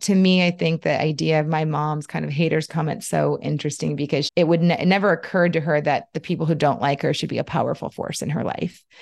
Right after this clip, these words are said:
Therefore, she really pays them no mind and gives them no attention. And a friend of mine, she had said to me once, "It's great if you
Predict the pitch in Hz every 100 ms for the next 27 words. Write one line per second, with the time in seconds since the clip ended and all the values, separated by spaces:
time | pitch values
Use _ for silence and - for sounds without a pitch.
0 | - - - 180 170 170 156 - 156 156
1 | 156 151 - _ _ - 185 151 151 156
2 | 156 151 139 147 147 151 147 151 147 139
3 | 147 135 - - - 156 151 - - -
4 | - 185 175 165 160 160 160 156 - -
5 | 175 190 175 185 165 156 147 - - 208
6 | 175 - 170 156 156 151 156 151 151 -
7 | - - - - 180 175 160 165 165 -
8 | 165 - 170 156 156 147